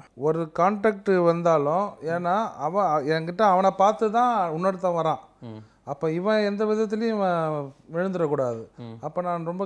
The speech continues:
Speaker 1: கேர்ஃபுல்லா தான் அவங்கள வச்சுக்கணும்.
Speaker 2: இந்த போதை அடிமை, நிறைய பேர் இப்ப அடிமை ஆகிறதுக்கு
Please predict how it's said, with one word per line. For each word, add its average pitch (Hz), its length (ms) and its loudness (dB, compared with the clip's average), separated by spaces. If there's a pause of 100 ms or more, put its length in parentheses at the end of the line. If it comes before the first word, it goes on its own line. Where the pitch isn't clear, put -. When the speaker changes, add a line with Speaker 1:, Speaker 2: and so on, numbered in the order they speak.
Speaker 1:
கேர்ஃபுல்லா 165 420 -2
தான் 180 120 0
அவங்கள 143 240 -6
வச்சுக்கணும். 113 420 -14 (200)
Speaker 2:
இந்த 147 100 -2 (100)
போதை 220 260 2 (100)
அடிமை, 160 300 2 (380)
நிறைய 143 260 0
பேர் 156 180 0
இப்ப 131 180 0
அடிமை 147 300 -2
ஆகிறதுக்கு 139 380 -4